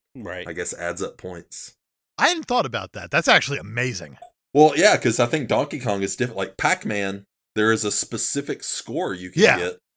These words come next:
Speaker 1: Yeah.
Speaker 2: because, like, all the, like, uh, fruit and then, like, all the ghosts and you have to hit every little pebble and whatever. So, 'cause, like, Billy Mitchell, I guess,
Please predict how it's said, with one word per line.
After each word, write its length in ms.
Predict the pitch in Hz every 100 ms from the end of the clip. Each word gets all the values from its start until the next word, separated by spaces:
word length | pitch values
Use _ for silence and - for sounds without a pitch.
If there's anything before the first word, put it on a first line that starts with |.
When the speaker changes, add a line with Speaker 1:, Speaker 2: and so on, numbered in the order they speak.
| -
Speaker 1:
Yeah. 280 | 110 92 82
Speaker 2:
because, 360 | 107 117 110 110
like, 340 | 101 98 - _ _ _ _
all 240 | 98 110
the, 100 | 110
like, 300 | 107 101 92 - _
uh, 320 | 90 92 87 85
fruit 540 | - 123 120 117 117
and 120 | 92 90
then, 140 | 90
like, 180 | 85 85
all 100 | 82
the 80 | 85
ghosts 440 | 98 110 110 -
and 360 | 90 87 85 82 _ _ _ _
you 120 | 95
have 140 | 90 90
to 60 | 95
hit 120 | 92
every 300 | 95 95 92
little 320 | 87 87 85
pebble 520 | - 123 117 104 101 90
and 260 | 87 85 _ _ _ _ _ _
whatever. 420 | 98 95 95 87
So, 480 | - 92 85 82 78 _ _ _ _
'cause, 100 | 98
like, 220 | 90 87 _
Billy 220 | 98 90
Mitchell, 320 | 92 92 90
I 60 | 85
guess, 360 | 87 - -